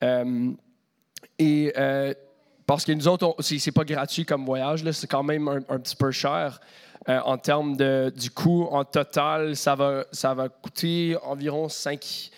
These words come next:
cinq mille dollars par, euh, ben, pour moi, euh, et Pedro encore un autre cinq, un, un autre cinq mille. Alors,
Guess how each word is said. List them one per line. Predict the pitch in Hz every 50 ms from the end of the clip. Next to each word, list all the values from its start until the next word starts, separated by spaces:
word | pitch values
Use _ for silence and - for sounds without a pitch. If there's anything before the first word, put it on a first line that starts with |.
| - - - _ -
cinq | - - 147 -
mille | 143 135 139 156 170 175 170 165
dollars | 165 156 160 165 175 175 165 160 147 143 - _ -
par, | - 143 147 151 147 147 147 147 143 131 131 127 - _ _ - -
euh, | 135 135
ben, | 135 143 143 139
pour | - - 151 147
moi, | 147 139 143 151 156 147 165 165 - - - - - - - - _ - -
euh, | 135 143 139 135 139 135 135 135 135 - - _ _ - -
et | 143 147 143 143
Pedro | 131 - - 143 139 147 143 143 156 151
encore | 135 135 127 - 143 139 139 135 131 131
un | 135 127
autre | 135 135 127 -
cinq, | - 135 135 - - - 131 -
un, | 135 127 127 -
un | 131 131
autre | 135 139 131 -
cinq | 139 135 135
mille. | 135 139 156 175 180 - - - - - - - - _ -
Alors, | 127 135 139 139 143 143 139 135 -